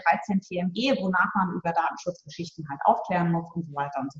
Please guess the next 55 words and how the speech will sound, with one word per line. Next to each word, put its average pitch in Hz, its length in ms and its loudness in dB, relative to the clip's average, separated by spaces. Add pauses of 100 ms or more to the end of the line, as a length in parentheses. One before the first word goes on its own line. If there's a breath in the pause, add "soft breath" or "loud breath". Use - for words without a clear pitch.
fort. 240 320 10
Also 180 180 6
waren 160 180 4
da 156 140 2
die 156 140 2
ersten 156 260 -2
Bezüge 170 380 -2
zum 156 160 -8
Datenschutz 156 500 0
immer 143 220 -6
da, 202 260 6
in 180 60 0
allen 160 180 0
möglichen 151 380 -6
Mandaten. 143 520 0 (840 loud breath)
Und 254 100 10
ich 214 160 6
weiß 180 320 8
es 190 60 0
nicht. 180 180 2
Dann 247 140 4
hat 277 160 6
es 277 180 0
sich 214 80 -2
irgendwie 226 260 4
so 196 120 2
entwickelt, 196 420 2
dass 196 120 0
ich 202 120 -2
auch 196 140 0
immer 233 160 4
mehr 202 140 2
mit 208 160 4
Personalern 190 880 4
zu - 160 -8
tun 247 240 6 (100)
hatte, 214 460 8 (140)
ähm, 190 320 2
aber 190 200 4
gar 190 200 8
nicht 208 180 6
aus - 80 -8
der 190 160 -4
klassischen 190 500 4
Sicht, 202 420 -2
äh, 185 200 4
wie 190 220 4
kündigt 247 400 6
man 196 180 4
jemanden 190 400 2
und 180 160 -4
so 185 80 -8
weiter 165 320 4
und 165 80 -6
so - 80 -20